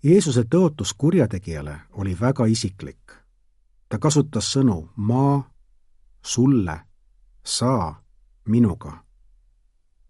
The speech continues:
Jeesus teadis, kui halastav tema isa on, ja seepärast sai ta kurjategijale sellist lootust anda. Lõik kuus,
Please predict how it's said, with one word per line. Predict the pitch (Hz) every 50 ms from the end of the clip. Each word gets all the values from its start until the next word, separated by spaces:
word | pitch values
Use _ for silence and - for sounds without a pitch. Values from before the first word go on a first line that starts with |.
| _ _ _ _ _ _ _ _ -
Jeesus | 156 170 156 165 147 - -
teadis, | - 180 185 156 - 98 90 -
kui | - 104 95
halastav | 104 151 147 123 113 - - 98 85
tema | 80 92 87 85 82
isa | 92 101 107 - 101
on, | 85 78 76 73 76 85 85 _ _ _ _ _ _ _ _ _ _ _ _ _ _ -
ja | 92
seepärast | - - 139 147 135 143 120 110 101 - -
sai | - 123 131 131 110
ta | - 82
kurjategijale | - - 123 131 131 113 101 104 98 95 - 87 82 80 76
sellist | 73 - 107 117 123 123 117 - - -
lootust | 87 90 90 85 - _ - 76 - - 78
anda. | 73 76 78 73 - - - - _ _ _ _ _ _ _ _ _ _ _ _ _ _ _ _ _ _ _ _ _ _ _ _ _ _ _ _ _ _ _ _ _ _ _ _ _ _ _ _ _ _ -
Lõik | 131 147 147 147 151 -
kuus, | 139 120 87 80 - - - -